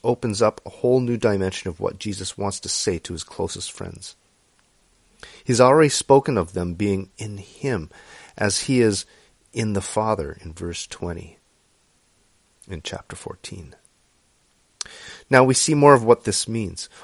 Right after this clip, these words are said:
On the one hand, it's a way of speaking of himself as Israel in person, and of his followers as members of God's true people because they belong to him. On the other hand,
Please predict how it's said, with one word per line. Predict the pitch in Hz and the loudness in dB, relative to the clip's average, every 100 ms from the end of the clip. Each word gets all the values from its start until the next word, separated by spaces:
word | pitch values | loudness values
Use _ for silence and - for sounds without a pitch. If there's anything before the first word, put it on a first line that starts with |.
| - | -4
On | 123 131 | 2 4
the | |
one | 120 143 | 6 6
hand, | 143 120 107 101 | 4 2 2 2
it's | - 123 | -4 -2
a | 110 | 0
way | 110 117 131 | 2 2 2
of | 127 | 0
speaking | - - 135 131 | -4 -4 -4 -2
of | 107 | -2
himself | 107 101 - 110 98 - | -2 -4 0 2 2 -2
as | 98 90 - _ | -6 -6 -6 _
Israel | 120 107 110 110 104 107 - - | -6 -6 -6 -2 0 -2 -6 -10
in | 107 98 95 - _ | -8 -6 -10 -14 _
person, | - 123 117 - 80 71 _ - - - | -8 -6 -6 -8 -12 -16 _ -20 -20 -4
and | 120 113 | 2 4
of | 120 | 4
his | - | 0
followers | - 135 156 127 95 | 4 6 8 6 6
as | 98 92 101 | 4 2 2
members | 110 123 123 98 | 0 0 0 0
of | 101 92 | -2 -2
God's | 110 107 107 - | 0 2 0 -4
true | - - - 156 | -10 -8 -2 -2
people | 175 - 92 - 87 | -4 -6 -8 -6 -10
because | 98 - 98 90 | -10 -6 -6 -4
they | 107 107 110 - _ | 0 0 -2 -8 _
belong | 87 90 82 76 82 - | -4 -2 -4 -6 -12 -16
to | 98 | -12
him. | 95 101 87 _ _ _ _ _ _ _ _ _ - - | -12 -12 -16 _ _ _ _ _ _ _ _ _ -20 -4
On | 160 | 0
the | 151 | 6
other | 151 170 | 6 6
hand, | 107 98 | 4 0